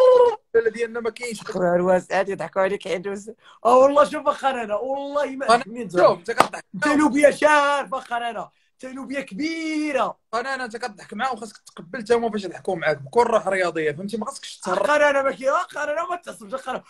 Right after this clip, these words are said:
Speaker 2: وأنت قلتي لها: "فديت أهل السعودية". شكون اللي كيدير الحركة هذه؟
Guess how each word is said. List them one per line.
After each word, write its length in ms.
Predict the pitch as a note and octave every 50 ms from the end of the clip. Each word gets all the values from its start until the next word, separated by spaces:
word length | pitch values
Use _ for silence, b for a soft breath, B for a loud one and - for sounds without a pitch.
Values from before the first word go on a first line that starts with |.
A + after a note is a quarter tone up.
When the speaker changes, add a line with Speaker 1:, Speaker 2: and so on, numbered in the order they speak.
| b b
Speaker 2:
وأنت 240 | - E4 F4 B3+ F#4
قلتي 280 | C#4 D4 C4+ - D#4
لها: 220 | D#4+ D#4+ - - _ _ _ _ _
"فديت 680 | - - A#4+ - A#4 A#4 A#4 A#4 A4 A4 G#4 - -
أهل 240 | F#4 F#4 F4+ D#4+ D4+
السعودية". 600 | C#4+ - - D#4+ C#4 B3 C4+ C#4+ B3 C#4 C4 C4
شكون 220 | - - - E4+
اللي 60 | D#4 -
كيدير 200 | D4+ A#3+ C#4 C4
الحركة 580 | G#3+ - - A3 A#3 A#3 A3 - - G#3+ F#3+
هذه؟ 200 | F3+ F3 D3 D3